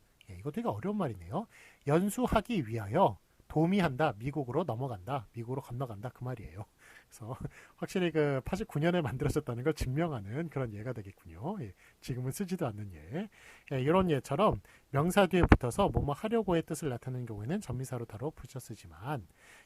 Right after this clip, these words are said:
예를 들어서 고향에 갔던 차에 선을 보았다. 예, 갔던 차에 이런 식으로 이번엔 던이 붙었네요. 앞에. 예, 이런 경우에는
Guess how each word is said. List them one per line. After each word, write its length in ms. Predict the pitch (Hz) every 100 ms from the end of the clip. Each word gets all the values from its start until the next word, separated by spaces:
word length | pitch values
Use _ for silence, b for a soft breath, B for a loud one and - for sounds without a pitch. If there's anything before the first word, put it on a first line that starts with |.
| B
예를 180 | 151 180
들어서 440 | 151 127 117 196 247 B B
고향에 500 | - 160 190 202 240
갔던 540 | 240 135 - - 175 175
차에 480 | - 131 156 254 233
선을 360 | - 165 165
보았다. 640 | 156 107 - 87 90 175 233
예, 160 | 117 101
갔던 540 | - - - 160 165
차에 400 | - - 180 87 _ _ _
이런 200 | 131 131
식으로 380 | 127 101 131 185 b b -
이번엔 340 | 151 196 196
던이 260 | - 143 180
붙었네요. 480 | - - 92 87 82
앞에. 480 | - 87 101 190 196
예, 160 | 98
이런 240 | 95 120 120
경우에는 520 | 107 90 85 120